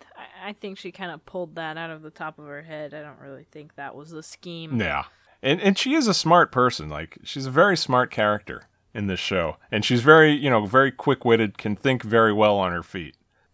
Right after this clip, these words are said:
Speaker 1: Yes, I will give her that. <laughs>
Speaker 2: So meanwhile, while this interrogation is going on,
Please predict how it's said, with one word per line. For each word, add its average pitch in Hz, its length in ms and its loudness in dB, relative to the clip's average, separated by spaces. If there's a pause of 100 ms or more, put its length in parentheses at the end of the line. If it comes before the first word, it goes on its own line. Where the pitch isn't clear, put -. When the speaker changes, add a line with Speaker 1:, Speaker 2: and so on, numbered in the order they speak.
(580)
Speaker 1:
Yes, 202 640 -6
I 208 180 -2
will 220 140 -4
give 214 220 -10
her 208 160 -8
that. 170 440 -8 (340)
<laughs> 160 60 -6 (720)
Speaker 2:
So 156 160 -2
meanwhile, 175 480 4
while 131 200 4
this 151 220 -2
interrogation 131 580 -2
is 107 100 -8
going 110 220 0
on, 117 300 2